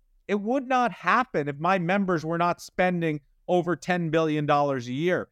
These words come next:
It would not happen if they weren't bidding billions of dollars each year on spectrum. It would not happen without the developments that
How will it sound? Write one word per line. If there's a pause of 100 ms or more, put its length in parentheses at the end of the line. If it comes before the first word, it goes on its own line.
(280)
It
would
not
happen
if
they
weren't
bidding
billions
of
dollars
each
year
on
spectrum. (420)
It
would
not
happen
without
the
developments
that